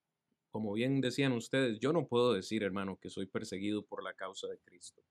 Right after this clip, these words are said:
Nosotros vivimos en un tiempo de paz, realmente de tranquilidad. En otros países o en otras regiones puede ser que ya haya persecución contra cristianos y les estén,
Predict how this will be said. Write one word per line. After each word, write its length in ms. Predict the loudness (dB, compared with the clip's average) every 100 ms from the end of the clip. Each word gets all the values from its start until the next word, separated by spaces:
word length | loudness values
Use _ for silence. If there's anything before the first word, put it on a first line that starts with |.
| _ _ _ _ _ _ _
Nosotros 280 | -6 -2 0
vivimos 340 | 2 2 2
en 120 | 2 0
un 120 | 0
tiempo 340 | 0 0 0
de 60 | 0
paz, 280 | 0 -2 0
realmente 480 | -2 -2 -2 -4 -6
de 100 | -6
tranquilidad. 720 | -8 -10 -8 -4 0 0 -2 _ _ _ _ _ _ -10
En 160 | -4 -4
otros 380 | 0 0 0 0
países 580 | 0 2 2 0 -4
o 140 | -4 -4
en 80 | -4
otras 320 | -2 0 0
regiones 420 | 0 0 0 -2
puede 340 | 0 2 4
ser 200 | 2 -4
que 140 | -4 -4
ya 180 | -2 -2
haya 180 | -4
persecución 720 | -4 -6 -8 -12 -12 -8 -6 -4
contra 380 | -6 -4 -8 -8
cristianos 680 | -12 -10 -4 -2 -2 -4
y 60 | -6
les 200 | -8 -10
estén, 500 | -12 -4 -2 -2